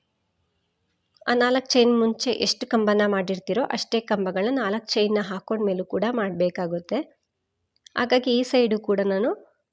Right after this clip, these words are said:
ನಾಲ್ಕು ತ್ರಿಬಲ್ ಕ್ರೋಶೆ ಕಂಬಗಳನ್ನ ಮಾಡ್ತಾ ಇದ್ದೀನಿ. ಎರಡು ಕಂಬ ಆಯ್ತು, ಇವಾಗ ಮೂರನೇ ಕಂಬನ ಮಾಡ್ತಾ ಇದ್ದೀನಿ. ಸೂಜಿ ಮೇಲೆ ಎರಡು ಸಲ ಥ್ರೆಡ್ಡನ್ನು ಸುತ್ಕೊಂಡು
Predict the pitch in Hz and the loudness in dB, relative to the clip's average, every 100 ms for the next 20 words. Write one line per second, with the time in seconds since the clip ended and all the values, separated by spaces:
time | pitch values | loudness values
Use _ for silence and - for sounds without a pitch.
0 | _ _ _ 220 220 220 254 - 240 - | _ _ _ -2 0 2 0 2 0 0
1 | - 214 220 226 214 - 220 202 196 190 | -2 0 0 0 -2 -4 -2 -2 0 -2
2 | 190 196 180 190 - 175 175 196 277 226 | -2 -2 -2 -4 -4 -4 -2 -2 0 0
3 | 196 - 196 180 175 170 208 185 185 330 | 0 -2 -4 -2 -4 -2 -2 -2 -2 -6
4 | - _ _ _ _ - 233 240 233 233 | -8 _ _ _ _ 0 4 4 4 0
5 | 233 196 190 208 262 202 190 185 170 170 | -2 -2 0 0 -2 -4 -4 -4 -4 -2
6 | 196 359 - _ _ _ _ _ _ _ | -2 -4 -6 _ _ _ _ _ _ _
7 | _ _ _ _ _ _ _ _ - 247 | _ _ _ _ _ _ _ _ -6 -6
8 | 247 285 269 247 214 - 214 214 214 185 | -2 0 2 2 0 -2 -2 0 -2 0
9 | 202 202 196 - 185 180 254 | 0 -2 -8 -10 -6 -4 -4